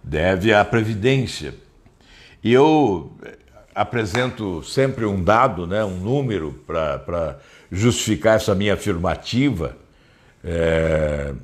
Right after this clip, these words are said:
um número de dois mil e dezesseis, quando o déficit foi de duzentos e oitenta bilhões, e nós teríamos um déficit pequeno, né, diante da grandeza dos números,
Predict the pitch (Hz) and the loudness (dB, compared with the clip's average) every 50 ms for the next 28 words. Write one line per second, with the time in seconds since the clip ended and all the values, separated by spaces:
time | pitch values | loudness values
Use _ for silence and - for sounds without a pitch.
0 | - - - - - - - 87 95 92 92 104 113 120 120 120 110 117 113 95 | -16 -20 -20 -20 -20 -14 -8 -4 -2 0 0 2 4 6 6 6 4 4 2 4
1 | 101 107 101 92 85 78 85 98 107 110 107 104 98 95 87 82 78 76 82 80 | 4 4 4 2 0 -2 -2 0 2 2 4 4 2 2 0 0 -2 -4 -6 -6
2 | 85 80 85 101 98 101 - - 127 135 131 110 - - - - - - - - | -6 -2 0 0 0 0 0 2 4 4 4 4 0 -6 -14 -18 -20 -20 -20 -20
3 | - - - _ - 101 95 95 85 85 104 104 101 - - - - - 104 101 | -20 -20 -8 _ -2 0 0 0 0 2 2 2 2 0 -4 -12 -4 0 2 2
4 | 98 90 90 87 80 78 87 80 80 113 113 101 - 98 95 87 80 - - 98 | 2 0 -2 -6 -6 -6 -6 -2 0 2 2 2 2 2 0 0 0 -2 -2 0
5 | 95 92 - - 85 76 73 80 104 113 104 92 107 127 147 143 120 95 78 - | 0 0 0 0 -2 -2 -2 -2 0 0 2 4 4 4 4 4 0 -2 -6 -8
6 | - - - - _ _ _ _ _ _ _ _ _ - - - - - 98 107 | -10 -12 -14 -18 _ _ _ _ _ _ _ _ _ -20 -20 -16 -10 -4 0 2
7 | 123 131 127 - 131 127 139 139 131 113 123 123 117 123 135 139 135 - - 143 | 2 2 2 2 2 2 2 2 0 0 -2 -2 -2 0 0 0 -2 -2 -4 -6
8 | 127 - - - - - - - _ _ _ _ _ _ _ _ _ _ _ _ | -6 -6 -10 -18 -20 -20 -20 -20 _ _ _ _ _ _ _ _ _ _ _ _
9 | _ _ _ - - - - - 147 165 175 151 110 90 82 73 80 98 113 110 | _ _ _ 0 0 2 2 2 4 4 4 2 0 -2 -6 -4 -2 -2 -2 -2
10 | 90 90 101 110 107 95 87 98 95 90 85 95 92 87 80 76 98 120 123 104 | 0 0 2 2 2 0 2 2 2 4 4 2 2 0 2 2 4 4 4 4
11 | 85 95 80 78 80 73 64 78 117 139 147 135 110 90 67 65 62 - - | 2 -2 -4 -6 -8 -10 -8 -6 -4 -4 -4 -4 -4 -6 -8 -10 -12 -16 -20